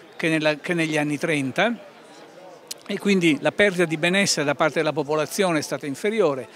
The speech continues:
oggi rispetto agli anni trenta, questo perché abbiamo uno stato sociale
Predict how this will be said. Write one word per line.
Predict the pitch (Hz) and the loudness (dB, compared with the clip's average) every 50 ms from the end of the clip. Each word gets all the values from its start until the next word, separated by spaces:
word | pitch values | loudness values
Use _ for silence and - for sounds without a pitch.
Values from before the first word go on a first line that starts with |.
| - - - - - - - - | -20 -20 -20 -20 -20 -20 -6 2
oggi | - 185 185 180 147 135 147 147 143 | 4 4 4 4 2 -4 -6 -4 -4
rispetto | 147 - - - 165 147 - - 147 | -6 -6 -6 -2 -2 -2 -2 -2 -4
agli | 135 135 139 | -4 -2 -4
anni | 139 139 139 143 | -4 -2 -4 -4
trenta, | 139 165 165 151 139 135 131 - 180 170 | -2 -2 0 0 0 -2 -2 -2 -4 -4
questo | 170 185 156 - - 143 | -4 -6 -10 -10 -10 -10
perché | 151 139 - | -10 -8 -10
abbiamo | 160 135 147 151 147 147 143 | -8 -6 -4 -4 -4 -4 -4
uno | 139 143 127 | -6 -8 -8
stato | - - 151 131 - 143 | -8 -8 -10 -8 -8 -10
sociale | - 160 143 - - 156 143 135 139 131 | -8 -8 -8 -4 -4 -4 -4 -4 -6 -8